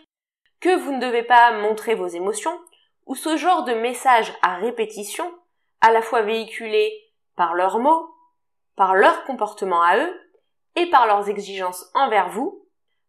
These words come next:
alors, à force de répétition et de vécu de ces situations dans l'enfance, à un âge où votre cerveau était encore plus plastique, encore plus malléable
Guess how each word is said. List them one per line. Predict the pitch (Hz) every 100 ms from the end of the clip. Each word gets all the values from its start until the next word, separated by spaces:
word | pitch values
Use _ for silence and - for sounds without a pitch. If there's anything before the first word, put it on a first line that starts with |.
| -
alors, | 294 254 349 415 - -
à | 214
force | 320 349
de | 214
répétition | 233 202 311 320 320 285 - 285 254
et | -
de | 185
vécu | 185 262 285 294
de |
ces | -
situations | 214 254 - 220 - 190
dans | 175 294
l'enfance, | 311 202 - 175 214 190 - - _ _ _ _
à | 185
un | 202 240
âge | 277 220
où | 202
votre | 190 202
cerveau | 190 220 208 247 240
était | -
encore | 175 185 185 - -
plus | - 330 359
plastique, | 370 262 262 - 285 - 165 - _ _ _
encore | 180 185 185 -
plus | 277 302
malléable | 277 262 247 233 180